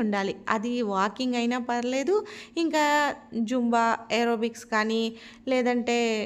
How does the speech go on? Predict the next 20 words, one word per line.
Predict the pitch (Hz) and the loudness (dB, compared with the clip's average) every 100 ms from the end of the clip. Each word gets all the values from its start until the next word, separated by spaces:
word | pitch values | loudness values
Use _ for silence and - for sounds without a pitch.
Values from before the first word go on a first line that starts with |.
| - 233 | -2 0
యోగా, | 254 247 226 226 226 - 233 | 2 2 2 2 2 0 -2
ఇలాంటివి | 254 269 262 254 233 | 0 0 0 2 2
ఏదైనా | 214 233 262 - | 2 0 0 0
చేసుకోవచ్చు | 226 190 - 196 190 202 | -2 -4 -6 -6 -4 -6
అనమాట. | 196 190 185 175 - - - - 214 | -2 -2 0 -2 -4 -20 -14 -8 -2
డేకి | 262 294 320 370 381 | 0 -2 -2 -4 0
ఫార్టీ | 262 247 262 | 0 0 -2
ఫైవ్ | 269 247 | -2 -2
మినిట్స్ | 240 269 - 294 | -2 -2 -2 -2
అయితే | 285 359 359 | -2 -4 -2
కంపల్సరీగా | 208 226 302 294 247 247 294 | -2 0 -2 -2 -2 0 -2
చేయాలి. | 240 214 202 190 - - - | -2 -2 -2 -4 -8 -14 -2
మనం | 285 285 269 | 0 0 -2
ఇంట్లో | 269 330 339 | 0 0 0
పనులు | 269 254 269 | -2 -2 0
చేసుకుంటున్నాంలే, | 294 285 277 247 233 247 240 247 254 | -2 -2 -4 -4 -2 0 0 2 2
అది | 214 240 240 | 2 0 0
సరిపోతుంది | 226 240 277 - 247 240 269 226 | -2 0 -2 -2 -2 0 0 0
అని | 214 | -2
అనుకోకండి. | 202 208 208 196 185 190 | -4 -2 -2 -2 -2 -4